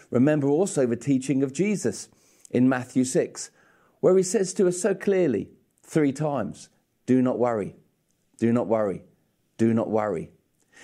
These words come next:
Yet isn't it easy to worry, even in those moments where you know Jesus said to us in Matthew six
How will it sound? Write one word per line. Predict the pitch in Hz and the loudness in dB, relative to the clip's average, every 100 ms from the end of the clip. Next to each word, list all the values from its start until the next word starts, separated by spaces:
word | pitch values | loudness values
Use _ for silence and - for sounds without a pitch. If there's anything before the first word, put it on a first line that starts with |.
| - | -14
Yet | - 190 185 | 0 2 2
isn't | 254 269 233 | 0 2 2
it | 196 - - _ _ _ _ _ - | 0 -4 -14 _ _ _ _ _ -2
easy | 170 196 180 123 110 101 | 2 4 2 0 -2 -4
to | - | -2
worry, | 117 110 123 117 98 90 - | -2 0 -2 -2 -4 -6 -2
even | 202 240 226 196 | 2 4 2 2
in | 190 | 0
those | 175 160 135 | 0 0 0
moments | 151 156 131 110 - | -2 0 0 0 -2
where | 127 123 127 120 117 - _ | 0 2 2 0 -4 -12 _
you | 139 160 | 0 2
know | 165 185 214 | 4 2 0
Jesus | 175 123 180 180 151 143 - | 0 0 0 0 -2 -4 -2
said | 175 160 - | -2 -2 -2
to | 135 107 | 0 0
us | 95 - - - | -2 -6 -16 -6
in | - 120 | 0 2
Matthew | 127 123 - 113 | 0 -2 -4 -4
six | 110 - 117 - - - | 0 0 0 -2 -12 -12